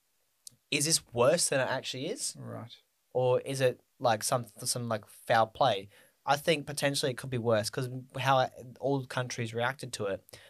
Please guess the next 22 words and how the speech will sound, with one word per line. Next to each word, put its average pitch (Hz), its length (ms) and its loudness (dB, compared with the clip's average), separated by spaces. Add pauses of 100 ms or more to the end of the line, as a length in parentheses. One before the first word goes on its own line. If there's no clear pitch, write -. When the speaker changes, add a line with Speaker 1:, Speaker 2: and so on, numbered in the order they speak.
(160)
Speaker 1:
they 131 100 6
were 131 100 6
shit 127 240 0
scared. 101 480 -2
Speaker 2:
Yeah, 117 200 -8 (180)
Speaker 1:
So - 220 2
Speaker 2:
especially 151 300 6
Italy. 160 320 2
When 143 220 -4
we 185 140 0
saw 185 180 0
Italy, 165 400 0
it 156 80 -6
was 151 120 -4
like, 135 120 0
"Holy 190 460 -8
Speaker 1:
Yeah, 165 280 4
Speaker 2:
fuck." - 100 -10
Speaker 1:
so 160 380 4
are 143 120 8
they, 147 180 0
what, 160 300 2